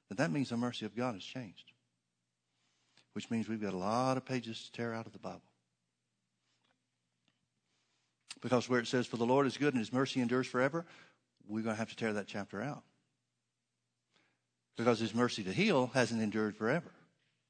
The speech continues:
according to many in the church. But if his mercy, if the Bible's true,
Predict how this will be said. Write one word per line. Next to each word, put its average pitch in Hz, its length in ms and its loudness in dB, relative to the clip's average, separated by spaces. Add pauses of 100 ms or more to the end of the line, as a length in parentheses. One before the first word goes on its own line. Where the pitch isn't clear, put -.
(300)
according 107 360 -2
to 92 40 -4
many 95 240 -2
in 85 80 -8
the 85 80 -12
church. - 400 -10 (1120)
But 104 120 0
if 98 80 -2
his 101 180 -4
mercy, 120 360 2
if 104 80 -6
the 104 80 -10
Bible's 131 360 2
true, 139 380 -2